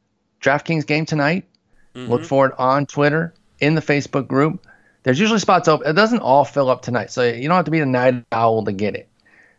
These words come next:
Speaker 2: No,
Speaker 1: But
Speaker 2: I,
Speaker 1: if
Speaker 2: I
Speaker 1: you
Speaker 2: think
Speaker 1: wanna
Speaker 2: we
Speaker 1: make
Speaker 2: should
Speaker 1: sure you get a
Speaker 2: enlarge it.
Speaker 1: spot. Think so?
Speaker 2: Yeah, I mean, we
Speaker 1: I think the
Speaker 2: filled
Speaker 1: next
Speaker 2: up
Speaker 1: step up is a buck fifty, though.
Speaker 2: Yeah, I think we can do it. We filled up, uh, a hundred before, like,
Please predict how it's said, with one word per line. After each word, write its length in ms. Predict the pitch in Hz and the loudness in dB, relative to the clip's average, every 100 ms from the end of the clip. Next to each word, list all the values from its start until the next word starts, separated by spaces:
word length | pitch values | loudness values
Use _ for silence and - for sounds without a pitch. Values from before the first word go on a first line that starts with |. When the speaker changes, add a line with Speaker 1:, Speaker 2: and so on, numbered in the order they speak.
| - | -14
Speaker 2:
No, 120 | 120 | 0
Speaker 1:
But 160 | 120 117 | 2 2
Speaker 2:
I, 100 | 135 | -2
Speaker 1:
if 80 | 123 | 0
Speaker 2:
I 0 | |
Speaker 1:
you 60 | 139 | 2
Speaker 2:
think 60 | 120 | 2
Speaker 1:
wanna 140 | 117 | 2
Speaker 2:
we 40 | 117 | 0
Speaker 1:
make 80 | |
Speaker 2:
should 140 | - 143 | -2 0
Speaker 1:
sure 100 | 226 | 2
you 80 | 135 | 2
get 60 | |
a 20 | |
Speaker 2:
enlarge 160 | 110 127 | -2 -4
it. 40 | - | -4
Speaker 1:
spot. 320 | 101 101 - _ _ _ _ _ _ _ _ _ _ _ _ - | -6 -6 -14 _ _ _ _ _ _ _ _ _ _ _ _ -12
Think 140 | 107 | -12
so? 400 | - 107 143 147 _ _ | -8 -6 -4 -6 _ _
Speaker 2:
Yeah, 420 | 104 110 170 196 123 - | -18 -14 -12 -14 -18 -14
I 80 | 120 | -12
mean, 240 | 135 127 | -10 -10
we 160 | 123 175 | -10 -12
Speaker 1:
I 40 | |
think 300 | 185 - - - | -12 -20 -18 -8
the 80 | 175 | -2
Speaker 2:
filled 160 | 180 151 | 0 0
Speaker 1:
next 200 | 139 147 | 2 2
Speaker 2:
up 60 | |
Speaker 1:
step 180 | 151 151 | 0 0
up 200 | 151 151 | 0 -2
is 140 | 151 143 | -4 -4
a 60 | |
buck 260 | 117 127 120 | -2 -4 -6
fifty, 520 | - 151 - 117 113 | -6 -6 -6 -12 -14
though. 220 | 113 107 127 | -12 -12 -4
Speaker 2:
Yeah, 280 | 127 117 | -2 -2
I 80 | 113 | -4
think 160 | 147 127 | -8 -12
we 80 | 117 | -14
can 120 | 110 | -12
do 80 | 104 | -12
it. 100 | 101 | -10
We 160 | 143 | -12
filled 340 | 180 196 180 151 | -8 -6 -6 -2
up, 360 | 151 139 - _ _ _ _ _ | 0 -2 -6 _ _ _ _ _
uh, 320 | 117 117 113 - | -4 -2 -2 -2
a 140 | 117 | -6
hundred 840 | - 127 127 120 120 107 104 101 - _ | -4 -6 -6 -10 -8 -8 -8 -12 -18 _
before, 960 | 123 113 - - 120 117 113 110 110 110 | -18 -18 -18 -14 -10 -10 -8 -8 -8 -8
like, 520 | 107 104 101 95 | -8 -8 -10 -14